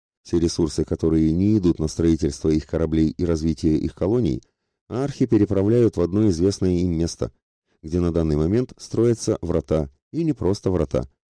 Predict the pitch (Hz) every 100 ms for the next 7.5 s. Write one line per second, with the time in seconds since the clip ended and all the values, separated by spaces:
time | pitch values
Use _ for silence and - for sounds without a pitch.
0 | _ - 95 110 104 95 95 113 110 87
1 | - 90 87 110 98 90 92 82 76 80
2 | 87 - 71 58 - _ _ _ _ -
3 | 80 80 82 87 85 123 120 - 85 80
4 | 95 101 - - 80 101 - 123 98 85
5 | 101 98 92 - 101 98 - 90 95 90
6 | 85 82 - 120 123 - 78 78 - 98
7 | - 92 95 69 50